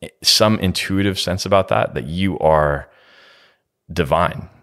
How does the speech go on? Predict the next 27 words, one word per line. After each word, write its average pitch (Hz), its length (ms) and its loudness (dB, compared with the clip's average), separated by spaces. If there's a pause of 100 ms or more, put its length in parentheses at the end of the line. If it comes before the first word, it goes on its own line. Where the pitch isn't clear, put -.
(180)
that - 120 -4
you 95 180 4
are 95 80 6
actually 85 320 0
infinite 85 460 -2
divine 73 340 0
energy 92 580 -4
is 82 160 0
a 85 120 2
really, 95 500 0
really 85 280 2
powerful 76 400 0
thing. 71 260 -4
And 71 80 -8
if 71 100 -10
you 82 80 -4
can 82 160 0
move 92 220 2
toward 82 280 0
that 73 280 -2
in 85 140 0
any 110 220 4
practice, - 640 -2
whether 85 320 4
that's 78 240 0
yoga 98 400 4
or 71 500 -2